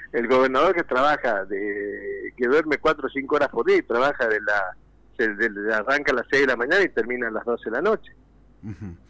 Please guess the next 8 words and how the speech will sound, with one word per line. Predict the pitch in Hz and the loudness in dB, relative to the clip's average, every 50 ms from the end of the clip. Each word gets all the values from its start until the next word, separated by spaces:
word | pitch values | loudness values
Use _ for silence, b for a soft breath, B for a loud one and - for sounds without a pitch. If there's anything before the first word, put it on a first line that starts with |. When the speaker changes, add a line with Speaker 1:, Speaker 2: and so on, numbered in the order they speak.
| b b b b b | b b b b b
Speaker 2:
Estoy, | - 127 - 190 202 208 - | -16 -10 -6 -6 -6 -4 -6
estoy | 160 156 - - 196 214 220 208 185 | -8 -8 -6 -6 -6 -4 -4 -4 -4
investigando | 160 147 143 135 - 135 123 127 147 165 175 165 151 135 123 | -4 -4 -4 -6 -4 -4 -4 -2 -2 -2 -2 -2 -2 -2 -2
algo | 131 143 147 165 190 214 214 - - - | -4 -4 -4 -4 -6 -6 -8 -10 -14 -10
sobre | - 135 123 123 | -8 -6 -6 -4
la | 123 120 107 - | -4 -6 -6 -6
compra | 139 143 151 151 165 160 147 | -8 -8 -6 -4 -4 -4 -2
de, | 135 131 135 160 190 202 - | -2 -2 -2 -2 -2 -4 -10